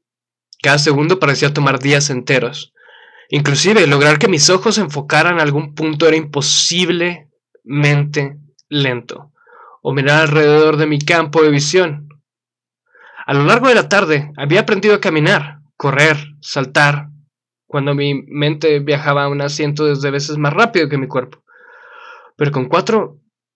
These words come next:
niveles más de velocidad a causa del Ambien, era prácticamente imposible. Caí de las escaleras, a pesar de estar completamente congelado por días en mi cabeza.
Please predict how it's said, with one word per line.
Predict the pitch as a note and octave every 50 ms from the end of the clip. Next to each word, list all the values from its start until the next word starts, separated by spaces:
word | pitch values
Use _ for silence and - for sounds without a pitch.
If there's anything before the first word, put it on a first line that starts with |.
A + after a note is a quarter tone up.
| _ -
niveles | C#3 D#3 D#3 D3 D#3+ E3 E3+ D3 D#3+
más | E3 D#3 D3 D#3 D#3 D#3 D3
de | D3+ D3+ C#3+ D3 - - -
velocidad | D3 C3+ C3+ B2+ - - C#3 B2+ C3 B2+ C3+ F3 F#3 D3 - - - -
a | - D3
causa | D3 C#3+ C#3 C#3+ C#3+ - D3 C3+ C3+
del | C3 B2+ B2 B2 B2+
Ambien, | B2+ C3 C#3+ D3 E3 F#3+ G#3 - - - _ _ _ _ _ _ _ _ _ _ _ _
era | - D#3 D#3 D#3+
prácticamente | D3 F3 E3 D3+ D#3 D3+ D3 C#3+ D3 D3 C#3+
imposible. | C#3 C3+ B2+ - - G#2+ G#2 - - - - _ _ _ _ _ _ _ _ _ _ _ _ _ _ _ _ -
Caí | C#3 C#3 C#3
de | D#3+ E3
las | D#3 D3+ D3 C#3+
escaleras, | D3 - D3+ C#3 C3+ C#3+ D3+ E3 E3+ E3+ - - - - _ -
a | C#3 C3+ -
pesar | C3+ - D3+ D3 D3
de | D#3+
estar | D#3 - F3 D#3 D3+
completamente | D#3 D#3+ D#3 D3 D3 - - E3 F3 D#3+ - F#3 F3 E3+ E3 D3+ D3 D3
congelado | D3 E3 D#3 D3 D3 D3 C3+ C3+ C3+ C3+ C#3+ C#3 B2
por | - C#3+ C3+ C3 B2
días | C3 C3 C#3 C#3 C3+ -
en | D3+ C3+ C3+
mi | C3 B2
cabeza. | - B2+ B2 B2 B2+ B2 - C3 B2+ C3 -